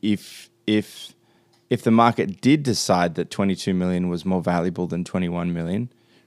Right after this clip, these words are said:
well, going back to our free market conversation, um, then, that, you know, fine, okay. But at that point,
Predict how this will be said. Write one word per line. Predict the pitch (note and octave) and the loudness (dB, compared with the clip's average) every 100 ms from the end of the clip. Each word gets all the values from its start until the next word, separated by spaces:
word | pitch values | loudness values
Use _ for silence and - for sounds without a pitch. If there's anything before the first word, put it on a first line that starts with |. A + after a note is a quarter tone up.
| _ | _
well, | G2 G2 F2 A2+ | -2 2 2 0
going | C3+ F#2 F#2 | -2 -2 0
back | F2+ F2+ | 0 -2
to | - | 0
our | F2 | 0
free | F2 G2 F#2 | 2 0 0
market | F#2 G2 - D#2 | 2 2 0 -6
conversation, | F2+ F2 D#2+ F2 E2+ F#2 F2+ G2+ _ _ _ _ _ _ - | -4 -4 -4 -4 -4 -4 -4 -6 _ _ _ _ _ _ -2
um, | F#2+ F2+ F2 F2 F2+ - _ _ _ _ _ | 0 2 0 0 -4 -8 _ _ _ _ _
then, | G#2 G2 | 0 2
that, | G2+ _ | 0 _
you | G#2+ F#2+ | -2 0
know, | F#2 | 0
fine, | - A#2 A#2 D#2 - | 0 0 0 -6 -6
okay. | G2 - - F2+ - | -6 -2 -4 -4 -2
But | G#2+ G2 - - | 2 2 2 -2
at | G2 | 0
that | - G2 - | 2 2 0
point, | - G2 F#2 E2+ | -2 0 0 -4